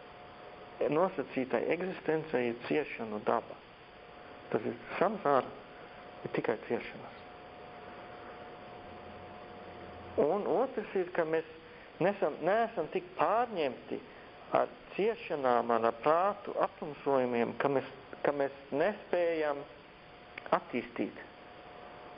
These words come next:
savas, savas zināšanas, savas spējas, savu, savus prātus.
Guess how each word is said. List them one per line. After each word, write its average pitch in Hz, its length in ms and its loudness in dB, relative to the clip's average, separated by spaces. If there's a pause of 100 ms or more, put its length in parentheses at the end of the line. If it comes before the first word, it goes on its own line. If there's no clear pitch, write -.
(500)
savas, 127 320 2 (440)
savas 127 340 0
zināšanas, 104 600 0
savas 117 360 2 (120)
spējas, 139 600 0 (220)
savu, 98 200 0 (240)
savus - 280 2
prātus. - 580 0